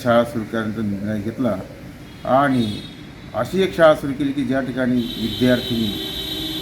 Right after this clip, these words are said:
बाहेर राहतात, त्या कधी शिकत नाहीत, अशा मुलींसाठी आम्ही कस्तुरबा गांधी बालिका नावाचे विद्यार्थी आपलं, अ, बालिका, कस्तुरबा गांधी बालिका विद्यालय सुरू केलेले आणि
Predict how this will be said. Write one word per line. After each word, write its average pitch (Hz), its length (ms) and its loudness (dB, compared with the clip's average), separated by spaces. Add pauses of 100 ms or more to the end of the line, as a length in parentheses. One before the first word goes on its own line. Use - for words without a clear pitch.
(460)
बाहेर 160 340 6
राहतात, 131 300 6
त्या - 320 -6
कधी 131 240 -6
शिकत 135 340 -6
नाहीत, 135 260 2
अशा 135 420 0 (160)
मुलींसाठी 113 500 0
आम्ही 120 260 4
कस्तुरबा 147 520 0
गांधी 123 240 4
बालिका 110 360 0
नावाचे 107 300 -2
विद्यार्थी 98 640 -4 (400)
आपलं, 101 440 0
अ, 98 240 -4 (460)
बालिका, 107 320 0
कस्तुरबा 127 400 -2
गांधी 120 220 4
बालिका 107 300 -2
विद्यालय 104 340 -2
सुरू 95 200 -8
केलेले 101 440 -4 (540)
आणि 143 360 4